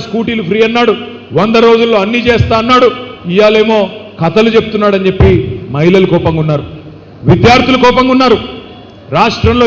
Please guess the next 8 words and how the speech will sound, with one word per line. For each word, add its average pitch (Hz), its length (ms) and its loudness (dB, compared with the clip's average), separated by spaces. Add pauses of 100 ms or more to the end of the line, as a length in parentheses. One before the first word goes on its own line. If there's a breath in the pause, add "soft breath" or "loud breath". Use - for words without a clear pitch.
ఇప్పటి 226 240 2
వరకు 233 240 0
వంద 233 220 0
రోజుల్లో 240 320 2 (640)
మోసకారి 233 560 0
ప్రభుత్వం, 240 380 0 (760)
కేసీఆర్ 254 500 2
ఇచ్చిన 254 200 -2